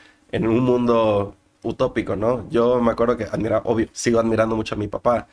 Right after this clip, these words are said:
y ver que un abogado puede defender a muchas personas que no les da voz, me gustaba mucho eso.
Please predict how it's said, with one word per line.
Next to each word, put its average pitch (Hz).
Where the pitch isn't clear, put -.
y 110
ver 110
que 107
un 110
abogado 107
puede 107
defender 104
a 107
muchas 104
personas 104
que 107
no 107
les 107
da 104
voz, 110
me 113
gustaba 117
mucho 107
eso. 101